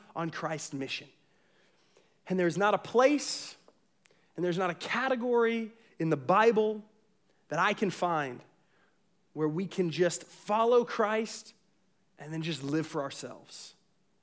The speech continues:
This is, we say this a lot, but that's okay, 'cause I still need to, I still need to hear it. I still need to continue to grow in believing it. <clears throat> If you are following Jesus, if you're following Jesus and you're not making disciples, you're not living on mission,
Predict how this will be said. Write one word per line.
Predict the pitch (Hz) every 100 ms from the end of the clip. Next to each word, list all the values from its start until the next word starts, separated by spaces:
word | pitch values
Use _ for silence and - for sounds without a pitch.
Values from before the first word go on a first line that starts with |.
| _ _ _ _ _ _ _ _ _ _ _ -
This | 160
is, | 156 - _ -
we |
say | 165 196
this | 185
a | 196
lot, | 165 147 - - - _ -
but |
that's | 143 -
okay, | 160 151 135 - _ _ _ _ _
'cause | - 143
I |
still | - - 156
need | 156
to, | 151 135 - -
I |
still | - 170
need | 165
to | 151
hear | 151 151
it. | 139
I |
still | 139 156
need | 143
to | 139
continue | - - 156 139
to |
grow | 123 139 139
in |
believing | 127 135 135 127 123
it. | - _ - _ _ - 120 107
<clears throat> | -
If | 156
you | 156 180
are |
following | - 185 196 220 226
Jesus, | 185 143 120 110 - - - _ _ _ _ _ -
if | -
you're | 143
following | - 180 208 214
Jesus | 147 147 123
and | 123
you're | 131
not | 160 185
making | 180 170
disciples, | 143 - 123 120 - -
you're | 147
not | 180
living | 180 170 160
on | 135
mission, | 120 123 -